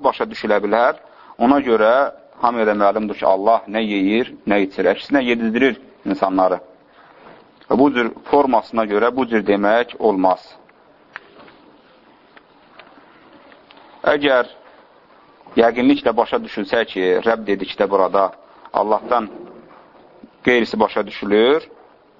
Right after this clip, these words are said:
yenə bu cür də bəyənilmir demək. Çünki ləfzin özü qadağandır demək. İkinci qismi isə Rəbb sözünün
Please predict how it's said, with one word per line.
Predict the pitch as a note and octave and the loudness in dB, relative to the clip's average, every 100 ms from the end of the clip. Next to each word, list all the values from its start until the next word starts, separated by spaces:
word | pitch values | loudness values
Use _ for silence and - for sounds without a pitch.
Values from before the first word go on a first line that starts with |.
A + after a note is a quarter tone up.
| _ _ - - _ _ _ _ - - _ _ _ _ - _ - - - _ _ _ - - | _ _ -20 -20 _ _ _ _ -20 -20 _ _ _ _ -20 _ -20 -20 -20 _ _ _ -14 0
yenə | B2+ A#2+ G#2+ | 2 2 0
bu | B2 | 0
cür | A2+ G#2+ F#2+ | 0 0 2
də | G#2 A#2 - - | 2 2 -2 -2
bəyənilmir | G#2+ G#2 G2+ G#2 F#2+ D#2+ | 2 2 0 -2 -2 -4
demək. | E2 D#2+ - - - - - | -4 -6 -8 -16 -20 -20 -4
Çünki | B2 - A#2 | -2 2 2
ləfzin | A2 B2+ C#3 C#3+ | 2 -2 -2 0
özü | A2 A2 A#2+ | 0 0 0
qadağandır | A2+ G2+ G2 G2+ F#2+ - - - | 2 2 2 0 -2 -6 -12 -6
demək. | F2+ F2+ - - - - - - - - - - | -4 -4 -10 -20 -20 -20 -20 -20 -20 -20 -20 -8
İkinci | - - D3+ C#3+ E3+ F3+ - - _ _ _ _ _ - - - | -4 0 2 4 4 2 0 -12 _ _ _ _ _ -20 -20 -4
qismi | B2 - C3 B2+ | -2 2 4 4
isə | - G#2 A#2 B2+ A#2 | 2 2 2 0 0
Rəbb | A#2+ A#2+ | -2 -2
sözünün | A2+ G2+ G2+ F#2+ | -4 -2 0 0